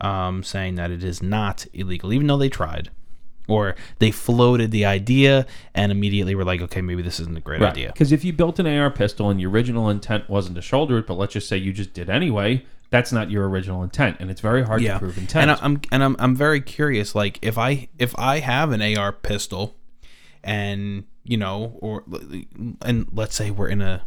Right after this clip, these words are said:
Speaker 1: we're in a place where I hand it to you, you shoot the gun, and you shoulder it, not realizing it's a, it's a,
Speaker 2: Right,
Speaker 1: it's a brace.
Speaker 2: pistol.
Speaker 1: Or is all of a sudden now you're in violation of the law, right? So an A T F,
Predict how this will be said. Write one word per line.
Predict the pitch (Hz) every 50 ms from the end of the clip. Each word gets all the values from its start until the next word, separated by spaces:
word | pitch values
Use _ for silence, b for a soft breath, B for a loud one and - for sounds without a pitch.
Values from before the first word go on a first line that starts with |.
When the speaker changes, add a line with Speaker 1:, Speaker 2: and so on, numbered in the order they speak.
| - -
Speaker 1:
we're | 107 104 104
in | 101 98
a | 98 95 90 - - - - - - 101 - -
place | - 107 104 104 - -
where | 110 107 104 101 92 - - -
I | - 107 107
hand | 104 117 127 123 117
it | 110 107 -
to | - 113
you, | 113 120 117 110 117
you | 117 107 110 135 147
shoot | 143 - - 151 135 -
the | 120
gun, | 113 120 160 175 165 143 131
and | 92 117 120 120
you | 156 147
shoulder | - - - 143 185 214 180 117 107
it, | 110 110 -
not | 123 120 -
realizing | 107 120 147 165 170 151 123 117 117 117 110 107
it's | 107 107 - -
a, | 107 98 92 - - - - -
it's | 107 107 - -
a, | 101 101 92 - -
Speaker 2:
Right, | 113 104
Speaker 1:
it's | 101 98
a | 107
brace. | 101 - 180 180 160 -
Speaker 2:
pistol. | 95 95 101 B B B B - -
Speaker 1:
Or | 95 101 104 98 - -
is | - 117 110 104 - -
all | - 117 120
of | 113
a | 123
sudden | - - 156 170 151
now | 120 110
you're | 113 113 113
in | 110
violation | 113 117 113 113 117 117 - 123 117
of | 117
the | 113
law, | 123 160 175 156
right? | 120 104 104 113 135 143 - B B B B B
So | - - 113
an | 113 107
A | 117 131
T | 127 - 131 139
F, | 143 143 139 - -